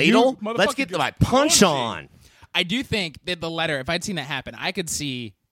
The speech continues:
Speaker 2: stealing the letter, but I'm smarter than Ryan. I would have gone to the bathroom, read it, and then put it back in. Get better at being an idiot, asshole.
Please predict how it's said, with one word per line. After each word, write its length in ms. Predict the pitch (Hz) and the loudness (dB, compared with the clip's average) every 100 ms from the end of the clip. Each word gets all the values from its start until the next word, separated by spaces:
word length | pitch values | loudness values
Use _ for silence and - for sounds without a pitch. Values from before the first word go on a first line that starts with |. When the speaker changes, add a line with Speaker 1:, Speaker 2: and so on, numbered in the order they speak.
| _ _ _ | _ _ _
Speaker 2:
stealing 340 | - 165 180 | -8 -4 -2
the 60 | 156 | -2
letter, 260 | 156 131 113 | -2 -2 -4
but 120 | 139 | -6
I'm 80 | 131 | -4
smarter 280 | - 170 | 2 2
than 140 | 202 208 | 2 0
Ryan. 220 | 202 190 | 0 0
I 40 | 127 | -4
would 80 | 117 | -6
have 40 | |
gone 140 | 147 | -4
to 40 | 170 | -2
the 60 | |
bathroom, 380 | 160 151 160 143 117 | 0 0 0 -4 -4
read 220 | 143 151 | -2 -2
it, 80 | 156 | -4
and 100 | 131 | -8
then 160 | 104 92 | -12 -12
put 140 | - | -8
it 80 | 165 | -6
back 300 | 156 135 117 | -6 -6 -8
in. 260 | 127 92 92 _ - _ _ 165 | -12 -14 -18 _ -20 _ _ 0
Get 280 | 262 226 151 | 0 2 2
better 280 | 214 277 | 2 2
at 120 | 220 175 | -2 -2
being 180 | 170 | -2
an 80 | 143 - | -4 -10
idiot, 400 | 156 127 117 - _ - | -10 -10 -12 -16 _ -10
asshole. 680 | 151 156 - 202 214 240 | -8 -8 -8 -6 -6 -6